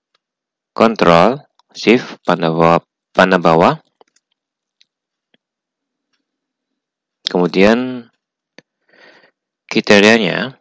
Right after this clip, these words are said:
itu bagus. Jangan lupa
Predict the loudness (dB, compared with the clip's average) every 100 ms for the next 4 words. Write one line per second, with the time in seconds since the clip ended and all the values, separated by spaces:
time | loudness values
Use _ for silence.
0 | _ _ _ _ _ _ _ _ _ _
1 | _ _ -20 -20 -18 0 4 4 2 -6
2 | _ _ _ _ _ _ _ _ _ _
3 | _ _ _ _ _ _ _ _ _ _
4 | _ _ _ _ _ _ _ _ _ _
5 | _ _ _ _ _ _ _ _ _ _
6 | -6 -6 -4 -2 -2 -4 -14 _ _ _
7 | _ _ _ _ _ _ _ _ _ _
8 | _ _ _ _ -20 _ _ _ _ _
9 | _ _ _ _ _ _ _ _ -4 -2
10 | 0 0 0 -2